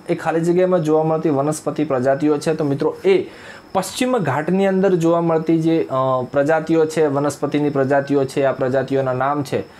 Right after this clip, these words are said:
હવે વાત કરીએ છીએ next ક્વેશ્ચનની કે નેલમ્બો એ દ્વિવાર્ષિક જનરલ છે. યાદ રાખજો, ક્વેશ્ચનની અંદર જ એક question સમાયેલો છે કે નેલમ્બો એ કેટલા વાર્ષિક, દ્વિવાર્ષિક, અર્ધવાર્ષિક, માસિક કઈ રીતની જનરલ છે? તો એ દ્વિવાર્ષિક જનરલ છે.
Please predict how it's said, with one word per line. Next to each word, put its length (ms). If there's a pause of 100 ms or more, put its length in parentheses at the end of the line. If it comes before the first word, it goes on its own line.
(280)
હવે 140
વાત 280
કરીએ 240
છીએ 200
next 340
ક્વેશ્ચનની 500
કે 80
નેલમ્બો 640
એ 100
દ્વિવાર્ષિક 760
જનરલ 400
છે. 240 (680)
યાદ 200
રાખજો, 320
ક્વેશ્ચનની 440
અંદર 300
જ 60 (180)
એક 260
question 320
સમાયેલો 420
છે 140
કે 60
નેલમ્બો 680
એ 100
કેટલા 480 (520)
વાર્ષિક, 500
દ્વિવાર્ષિક, 640
અર્ધવાર્ષિક, 720
માસિક 500
કઈ 280
રીતની 340
જનરલ 400
છે? 180
તો 100
એ 60
દ્વિવાર્ષિક 580
જનરલ 320
છે. 160